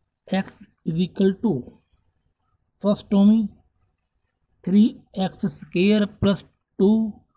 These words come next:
the whole power three, derivative of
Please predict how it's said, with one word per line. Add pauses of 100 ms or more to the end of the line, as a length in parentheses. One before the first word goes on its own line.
(400)
the
whole (120)
power (220)
three, (1500)
derivative
of